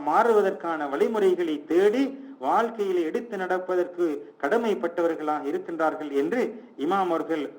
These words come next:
உருக்கமான ஒரு உபதேசத்தை கூறினார்கள். எனவே அன்பார்ந்த இஸ்லாமிய சகோதரர்களே, ஜகாத் என்பது இஸ்லாமிய கடமைகளில் ஒரு கடமையாக இருக்கின்றன. இதனூடாக தனக்குத்தானே உபகாரம் செய்வது, பிறருக்கு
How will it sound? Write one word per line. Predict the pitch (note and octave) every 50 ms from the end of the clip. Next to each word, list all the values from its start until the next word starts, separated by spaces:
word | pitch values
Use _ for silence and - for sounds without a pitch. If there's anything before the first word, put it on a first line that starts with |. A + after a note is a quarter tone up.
| - - C#3+
உருக்கமான | F3 A#3+ B3+ - - G3 F#3 F#3 F3 E3+ E3 D#3+
ஒரு | D3+ D3 C#3
உபதேசத்தை | C3 - G3 F#3 F3+ E3+ - E3 D3+ - D3+ C3+ -
கூறினார்கள். | - D3+ D3 C#3 C3+ C3 C3+ - C3 A#2+ B2+ - - - - D#3
எனவே | F#3 G#3 G3+ F#3 F3 D#3 C#3+ D3 - - -
அன்பார்ந்த | D#3+ F#3 G3 F#3 F3 E3 D#3 D3 C#3+ C#3
இஸ்லாமிய | C#3 - D#3+ E3 D#3+ D3+ C#3+ C3 - -
சகோதரர்களே, | B2 C3 C#3 C#3+ C#3 - - C3+ B2 A#2+ - - - - -
ஜகாத் | C#3+ D3+ D3 - G#3 G#3+ G3+ G#3 - E3+ F3
என்பது | F#3 F#3 G3 F#3+ G#3 A#3+ B3 - - - - - - D3
இஸ்லாமிய | D3 - F#3 F#3 F#3 F3+ E3+ E3 D3+ D3 - -
கடமைகளில் | B2+ D#3+ F#3+ F#3 F3+ F3 E3 E3+ D#3 D#3+ D#3 D3 C#3
ஒரு | C#3 C3+ C#3
கடமையாக | B2+ D3+ F3+ F3+ E3 D#3 D3+ C#3+ B2+ C3+
இருக்கின்றன. | C#3 C3+ - C#3+ C3+ C3 C3 C3 A#2+ A#2 - - - - D3 F3+
இதனூடாக | A3 A#3 G#3+ G#3 G3 G3 F3+ F3+ F3 E3+ F3 E3+ D3 C3+ - - - - -
தனக்குத்தானே | D3+ F#3 A3+ A3+ - G#3+ G3+ G3+ - F3 E3+ E3+ E3 D#3 C#3+
உபகாரம் | C#3+ D3+ D3+ D#3+ E3+ D#3+ D#3 D3+ D3 -
செய்வது, | D3+ D3+ C#3+ C#3+ C#3 D3 C#3+ C3 B2 - - - - -
பிறருக்கு | F#3 G#3+ - B3+ A#3+ G#3+ G#3 - -